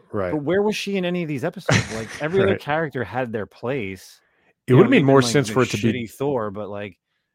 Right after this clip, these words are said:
Speaker 2: you couldn't get another character, like,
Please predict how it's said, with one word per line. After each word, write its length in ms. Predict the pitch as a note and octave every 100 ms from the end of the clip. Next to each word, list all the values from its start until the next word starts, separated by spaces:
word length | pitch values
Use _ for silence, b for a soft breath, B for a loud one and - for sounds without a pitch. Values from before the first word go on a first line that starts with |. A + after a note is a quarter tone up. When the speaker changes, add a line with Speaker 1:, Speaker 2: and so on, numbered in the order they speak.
| _ A#2
Speaker 2:
you 100 | C3
couldn't 420 | - F#3 E3+ C3+ _ _ _
get 120 | C#3
another 480 | A#2 G#2+ A2 B2 A#2 G2+
character, 520 | - G2+ G#2+ - D3+
like, 340 | A#2 G2 F2+